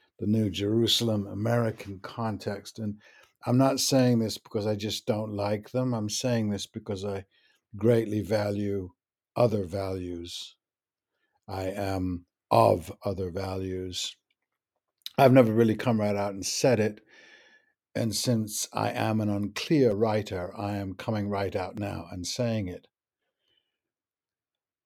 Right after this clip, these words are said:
What are they that I'm not a fan of? Well, we could start with the commandments, the first four out of the question. "I do honor my mother and father. They are both gone." I did.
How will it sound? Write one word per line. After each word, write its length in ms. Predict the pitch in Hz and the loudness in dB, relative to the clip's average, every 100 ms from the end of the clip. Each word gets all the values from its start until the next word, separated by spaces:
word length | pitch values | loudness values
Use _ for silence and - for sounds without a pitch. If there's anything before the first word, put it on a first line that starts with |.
| _ _ | _ _
What 360 | 117 131 165 | 2 6 8
are 200 | 175 180 | 8 6
they 220 | 160 151 | 6 4
that 160 | 113 120 | 2 0
I'm 160 | 123 123 | 0 0
not 140 | 117 | 0
a 40 | |
fan 320 | 113 - 120 123 | -2 0 0 0
of? 280 | 160 175 | -2 -4
Well, 200 | 135 113 | -4 -4
we 160 | 104 113 | -2 -2
could 160 | - - | -2 -10
start 360 | - 131 117 | 0 0 0
with 160 | 113 104 | -4 -6
the 80 | 113 | -8
commandments, 840 | - 117 139 156 107 117 143 - | -2 2 4 4 2 -2 -4 -8
the 100 | - | -14
first 400 | - 127 113 - | 0 2 2 -2
four 320 | - 143 127 | -2 4 4
out 220 | 120 113 | 4 0
of 100 | 113 | -4
the 80 | 104 | -10
question. 600 | - 120 110 107 - 113 | -6 -2 -2 -4 -4 -4
"I 140 | 120 113 | -2 -4
do 240 | 101 120 | -2 0
honor 280 | 120 120 123 | 0 0 2
my 180 | 113 107 | 0 0
mother 400 | 107 113 110 104 | 0 0 -2 -4
and 160 | 101 87 | -6 -4
father. 500 | - 120 120 107 110 | 0 4 4 2 0
They 200 | 110 104 | -2 -2
are 140 | 101 | -2
both 300 | 110 107 104 | 0 -2 -2
gone." 340 | 123 117 107 | -2 0 -2
I 200 | 104 101 | -4 -6
did. 480 | 101 117 127 107 107 | -2 2 2 2 -4